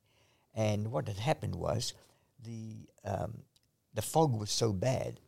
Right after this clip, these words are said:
that they crawled all the way from Bunbury to Perth at about five kilometres an hour on the white line on the road.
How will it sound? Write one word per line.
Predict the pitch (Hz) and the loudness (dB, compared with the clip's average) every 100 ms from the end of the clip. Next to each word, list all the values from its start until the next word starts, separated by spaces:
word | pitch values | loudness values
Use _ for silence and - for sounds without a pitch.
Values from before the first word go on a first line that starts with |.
| - | -16
that | 104 - | -16 -4
they | 117 120 - | -2 -2 -4
crawled | - 131 117 104 - | 0 4 4 4 2
all | 120 117 | 2 2
the | 107 | 2
way | 117 | 2
from | - 104 98 | 2 -2 -4
Bunbury | 107 123 117 107 - | -2 -2 -2 -6 -8
to | 120 | -8
Perth | - 110 - - - - _ _ 113 | -2 0 0 -2 -14 -20 _ _ -4
at | |
about | 110 107 104 | 0 2 0
five | - 135 131 - | 2 2 2 -2
kilometres | 117 120 117 110 104 | -4 -2 -2 -4 -2
an | 104 120 | 0 0
hour | 107 101 110 - _ - | 0 -2 -6 -14 _ -16
on | 110 | -14
the | 104 | -10
white | 120 120 - | -4 -4 -4
line | 110 110 110 | -4 -2 -2
on | 104 | -2
the | 98 | -4
road. | 101 120 - 113 | -2 -2 -2 -6